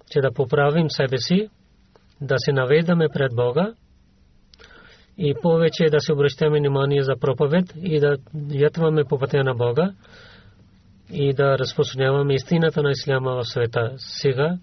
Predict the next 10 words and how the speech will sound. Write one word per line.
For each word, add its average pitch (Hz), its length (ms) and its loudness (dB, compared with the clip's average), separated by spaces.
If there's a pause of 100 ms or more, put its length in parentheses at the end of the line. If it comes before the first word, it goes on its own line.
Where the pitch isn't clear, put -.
(560)
няколко 135 640 -2
неща 135 320 -2
ви 131 100 -2
ще 127 340 -4
представя 127 500 -4
с 139 240 -10
благословите 135 680 -2
на 135 80 0
Бога 131 400 -2 (1500)
за 127 560 -2